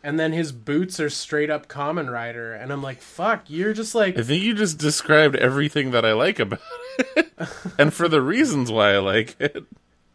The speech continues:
Speaker 1: Yeah, man, he, he does not do much for me, man.
Speaker 2: Okay, okay. Yeah, it's, it's funny. I was, like, I was in Toy Traders on the weekend, and I saw the, uh, the Build-A-Figure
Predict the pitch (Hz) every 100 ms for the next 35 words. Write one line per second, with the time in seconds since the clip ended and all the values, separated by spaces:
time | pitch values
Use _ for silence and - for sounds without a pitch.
0 | _ _ _ _ _ 143 143 135 135 131
1 | 170 185 - 127 127 143 170 147 117 120
2 | 120 131 120 123 117 113 113 - 117 107
3 | 104 104 104 107 120 185 - 104 110 156
4 | _ - - 101 117 _ _ _ _ -
5 | - - _ _ - 160 180 143 - 143
6 | - 123 147 117 107 113 123 120 117 104
7 | - _ - _ _ _ _ 110 113 147
8 | 143 117 135 160 117 104 104 98 98 90
9 | 92 92 95 _ _ _ _ _ _ _
10 | - 107 107 104 104 - - 101 117 120
11 | 117 104 98 92 95 - 101 95 98 120
12 | 160 - 107 98 87 87